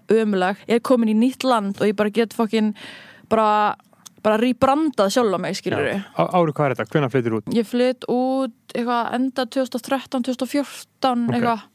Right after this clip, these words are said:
Speaker 2: Hve-, hvenær ertu fædd?
Speaker 1: Níutíu og tvö.
Speaker 2: Níutíu og tvö, já.
Speaker 1: Já. Já, þannig að, þú veist, ég eitthvað svona, basically, er eitthvað svona nýbúin að dippa út úr einhverju svona ógeðsl-, ógeðslegu ofbeldissambandi og bara,
Speaker 2: Mhm.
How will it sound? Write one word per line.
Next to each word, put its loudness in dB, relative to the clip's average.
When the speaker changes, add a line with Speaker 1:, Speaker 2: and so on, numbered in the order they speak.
Speaker 2:
Hve-, 2
hvenær 0
ertu -4
fædd? -6
Speaker 1:
Níutíu 0
og -4
tvö. 0
Speaker 2:
Níutíu -2
og -6
tvö, -4
já. -2
Speaker 1:
Já. -2
Já, 4
þannig 2
að, 2
þú 2
veist, -6
ég 4
eitthvað -2
svona, 2
basically, 2
er 2
eitthvað -2
svona 2
nýbúin 2
að -4
dippa 0
út -4
úr 2
einhverju -2
svona -2
ógeðsl-, -2
ógeðslegu 0
ofbeldissambandi -2
og -6
bara, 0
Speaker 2:
Mhm. -8